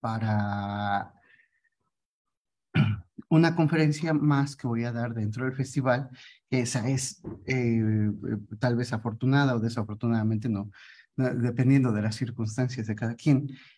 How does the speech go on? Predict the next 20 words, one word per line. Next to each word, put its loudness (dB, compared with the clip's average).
eh, 0
de 2
manera 0
presencial. -2
Entonces, -2
eh, 2
la 0
conferencia 0
en -4
general -2
está -6
titulada -2
Tempi, -2
Solfeggi -4
y 2
Partimenti, 0
que -2
son 2
tres 0
rubros 0